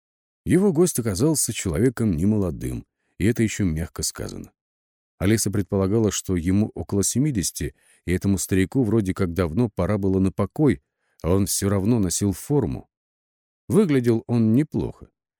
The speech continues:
Высокий, подтянутый, не иссушённый временем. Но при этом он казался бесконечно уставшим, словно не спал уже тысячу лет и как будто больным, однако неясно какой болезни.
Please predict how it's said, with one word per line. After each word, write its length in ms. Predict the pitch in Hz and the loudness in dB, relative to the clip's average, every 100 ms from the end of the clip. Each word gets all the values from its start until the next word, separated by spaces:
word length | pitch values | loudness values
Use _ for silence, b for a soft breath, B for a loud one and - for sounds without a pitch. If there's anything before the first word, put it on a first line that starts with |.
| _ | _
Высокий, 720 | 110 190 - 147 - 123 110 90 - | 2 2 2 -2 -2 -4 -4 -6 -4
подтянутый, 960 | 135 143 - 85 101 98 92 92 85 - | -2 -2 -4 -2 0 -2 -2 -4 -6 -6
не 220 | 87 107 147 | 2 4 4
иссушённый 600 | - 120 - 147 127 90 | 0 -4 -2 -2 -2 -2
временем. 540 | 62 67 64 62 64 _ _ _ _ _ _ _ - | -4 -6 -6 -10 -14 _ _ _ _ _ _ _ -4
Но 160 | 87 87 | -2 2
при 160 | 113 | 2
этом 180 | 120 107 | 2 2
он 140 | 101 | 0
казался 480 | - 92 107 104 98 | 0 0 0 0 -2
бесконечно 560 | 85 - 87 98 - 95 | -4 -2 -2 -2 -2 -4
уставшим, 680 | 87 - 117 101 - 120 - _ _ _ - | -2 -2 -2 -2 -6 -12 -12 _ _ _ -10
словно 400 | - 107 98 90 | -2 0 2 2
не 160 | 92 | 2
спал 280 | 90 - 113 | 0 0 0
уже 240 | 98 92 87 _ | 2 0 -2 _
тысячу 440 | - 117 104 - 107 | -4 -2 -2 0 0
лет 300 | 120 120 - | 2 0 -2
и 40 | |
как 180 | - 85 | -6 -4
будто 460 | 95 95 - 92 76 | -4 -6 -4 -4 -2
больным, 640 | 65 92 92 98 117 87 | -2 0 2 4 4 2
однако 480 | 71 82 92 95 90 | -2 -4 -4 -2 -2
неясно 720 | 78 78 117 123 90 - 71 | 0 0 2 2 0 -4 -10
какой 240 | - 90 | -8 -4
болезни. 500 | 82 95 98 65 55 | -2 -2 -2 -4 -12